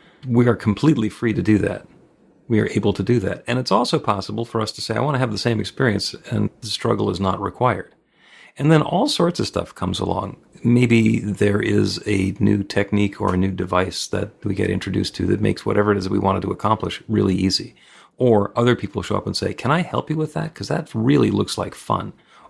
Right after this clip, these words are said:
Or, or whatever. The struggle and the activity are not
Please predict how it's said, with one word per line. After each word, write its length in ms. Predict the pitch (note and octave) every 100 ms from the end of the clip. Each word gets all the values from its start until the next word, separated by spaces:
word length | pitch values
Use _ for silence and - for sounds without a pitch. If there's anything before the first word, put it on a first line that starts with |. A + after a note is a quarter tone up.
| _
Or, 280 | A#2 A#2 A2+
or 280 | A2 G#2+ G#2+
whatever. 560 | G2+ G#2 F#2+ F#2 F2 - _ _ _ _ _ -
The 100 | G#2+
struggle 640 | - B2+ - D3 C3+ B2 _ _
and 120 | A2+ G#2+
the 140 | G#2
activity 680 | G#2 - C3+ A2+ G2+ G#2 - _ -
are 140 | G2+
not 460 | G2+ G2+ G2 G2+